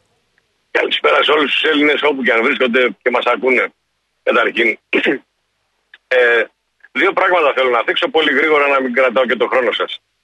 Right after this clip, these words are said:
Ε, το ένα είναι με το ποδόσφαιρο,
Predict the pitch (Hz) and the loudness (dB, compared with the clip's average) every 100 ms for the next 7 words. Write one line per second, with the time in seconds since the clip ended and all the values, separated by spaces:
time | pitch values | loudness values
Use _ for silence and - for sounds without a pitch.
0 | _ _ _ _ _ _ _ _ 113 120 | _ _ _ _ _ _ _ _ 0 2
1 | 123 117 113 - - - - - _ _ | 4 2 2 0 -2 -4 -8 -12 _ _
2 | 156 160 160 165 156 147 - _ _ 151 | 0 2 2 0 0 -2 -4 _ _ 0
3 | 135 113 127 127 120 113 104 98 | 2 2 2 2 0 0 0 0